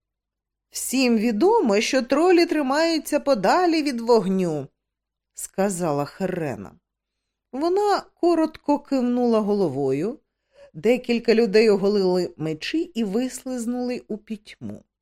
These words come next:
«Безперечно, вірно!»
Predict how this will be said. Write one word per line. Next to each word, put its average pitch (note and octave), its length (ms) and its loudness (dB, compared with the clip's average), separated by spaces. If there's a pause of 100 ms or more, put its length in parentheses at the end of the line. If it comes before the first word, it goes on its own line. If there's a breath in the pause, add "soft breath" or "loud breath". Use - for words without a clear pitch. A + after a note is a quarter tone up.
(1800)
«Безперечно, C4 1300 2
вірно!» A3 840 2